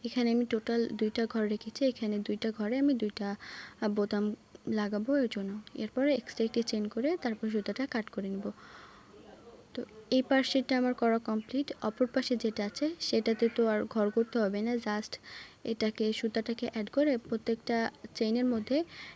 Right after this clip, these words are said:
একটা একটি করে ডাবল কুশি করে নিতে হবে। প্রথমে সুতাটাকে সেট করে তারপরে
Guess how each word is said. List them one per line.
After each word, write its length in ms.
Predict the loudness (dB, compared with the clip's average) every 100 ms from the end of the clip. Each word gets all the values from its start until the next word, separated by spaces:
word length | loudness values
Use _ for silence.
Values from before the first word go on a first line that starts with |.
| -4
একটা 300 | -2 0 0
একটি 160 | 0 0
করে 260 | 2 2
ডাবল 300 | 4 2 2
কুশি 220 | 0 0 0
করে 220 | 0 0
নিতে 240 | -2 -2
হবে। 300 | -4 -4 -6 -10 -18 -20 -20 -20 -20 -20 -20 -20 -20 -20 -20 -20 -20 -18 -16 -16 -18 -14 -4 0
প্রথমে 320 | 2 4 2
সুতাটাকে 460 | 2 2 2 0 0
সেট 260 | -2 -2
করে 400 | 0 2 2 0 -4 -18 -20 -20 -4
তারপরে 400 | 0 2 2 2